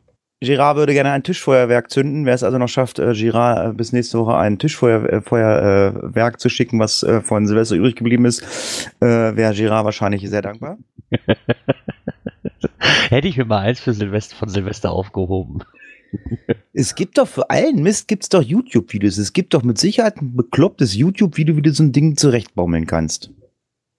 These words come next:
Speaker 2: Na, da musst du aber wahrscheinlich Ahnung von der Materie haben. <laughs> Ich wüsste doch nicht, wo ich die einzelnen Bestandteile jetzt noch kaufen könnte, ohne dass ich mich verdächtig mache, von der N S A überwacht zu werden. <laughs>
Speaker 1: Also ich würde pauschal, würde ich jetzt, äh,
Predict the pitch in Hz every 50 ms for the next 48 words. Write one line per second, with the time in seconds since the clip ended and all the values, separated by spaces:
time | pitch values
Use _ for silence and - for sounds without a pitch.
0 | _ _ _ _ _ _ _ 78 78 80 85 82 85 85 90 95 - - 85 80
1 | 78 80 - 92 85 85 - - - 101 95 92 87 - - 85 82 80 82 -
2 | - - 101 104 95 82 78 76 76 73 69 - - - - - - - - -
3 | - - - 170 151 - - - - - 123 151 - - 123 104 120 120 - 107
4 | 123 131 - - 208 - 117 123 120 - 123 120 120 113 110 110 110 107 107 107
5 | 107 104 98 - - _ _ _ _ - 117 - - - 123 131 - - 110 117
6 | 127 123 110 110 117 - - - 123 120 - 113 98 - 101 90 82 - - -
7 | - - 135 143 139 135 127 104 110 - - - - - - - - - - -
8 | - 120 - 147 139 - - 151 - 139 139 131 113 131 - - 127 127 127 131
9 | 135 127 131 127 - 131 143 156 160 147 123 127 123 147 131 - - - 123 98
10 | 113 104 98 98 - 202 208 180 - 190 151 - - - - - 147 - 160 156
11 | - - 160 - - 160 - _ _ - - - 117 107 139 131 120 160 190 190
12 | 185 - 160 160 160 - - 139 - 160 175 185 156 160 165 151 151 131 147 143
13 | 139 - - - - - 131 123 120 117 113 107